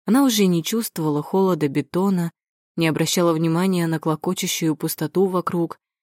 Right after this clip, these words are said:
не впускала в себя ни одной мысли. Она превратилась в одно большое ожидание. Ожидание чуда или смерти. А кто очень ждет,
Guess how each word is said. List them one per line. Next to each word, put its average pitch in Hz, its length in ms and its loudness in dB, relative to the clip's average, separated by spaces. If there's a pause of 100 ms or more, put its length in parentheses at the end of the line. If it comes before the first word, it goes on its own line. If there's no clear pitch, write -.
(260)
не 165 140 -2
впускала 269 520 0
в 262 60 -4
себя 175 380 0
ни 175 260 0
одной 165 380 -2
мысли. 147 680 -6 (540)
Она 160 220 -2
превратилась 156 680 -2
в 165 60 -4
одно 156 240 -2
большое 190 680 -2
ожидание. 170 880 -4 (640)
Ожидание 165 760 -2
чуда 196 640 -4 (680)
или 147 160 -4
смерти. 151 800 -8 (760)
А - 80 -8
кто 254 320 0
очень 247 420 2
ждет, 180 560 -4